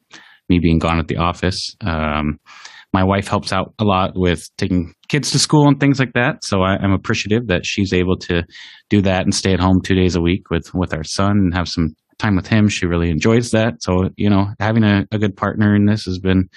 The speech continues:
a journey. And she also, I mean, when she, when I'm successful, she's successful because we, we're a team. And I think having that mentality helps a lot, that she can pick up on things. And then when she needs me to do something with the kids so she can go out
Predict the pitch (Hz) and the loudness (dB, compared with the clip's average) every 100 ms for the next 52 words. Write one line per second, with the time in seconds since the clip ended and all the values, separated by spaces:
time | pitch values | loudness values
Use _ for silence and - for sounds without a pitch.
0 | - - - _ _ _ _ _ - 104 | -20 -20 -20 _ _ _ _ _ -2 2
1 | 104 117 139 226 214 151 - 131 - 135 | 4 4 2 2 2 0 0 0 2 2
2 | 127 135 - - 139 139 113 143 180 - | 4 2 0 -6 -2 0 2 2 0 -2
3 | 151 147 131 135 120 - 160 - 78 - | -2 -2 0 0 0 2 0 0 -4 -6
4 | - 92 87 95 95 90 87 - - 107 | -6 -4 -4 0 0 0 -4 -10 -4 2
5 | 113 - 117 117 - 95 127 147 87 87 | 2 2 0 0 0 2 4 2 2 2
6 | - 95 98 92 - - - - _ - | 0 0 -2 -2 -10 -20 -20 -20 _ -4
7 | 101 101 98 - - 95 - 98 92 92 | 0 2 0 -2 -2 -2 0 0 0 -2
8 | 90 98 92 87 80 - 82 85 - - | 0 0 0 -2 -4 -2 0 -2 -2 -2
9 | 82 - - - 95 98 98 - 104 95 | -2 -2 -8 -4 -2 0 -2 -2 -4 -4
10 | - - 104 - 101 175 208 85 82 80 | -4 -2 0 2 2 2 2 2 0 0
11 | - _ 90 95 95 98 98 92 85 92 | -6 _ 0 2 4 2 2 2 2 2
12 | 98 92 95 82 95 90 - 92 - 76 | 2 0 -4 -4 -4 -4 -4 -4 -4 -4
13 | 78 92 90 87 90 | -2 -2 0 0 0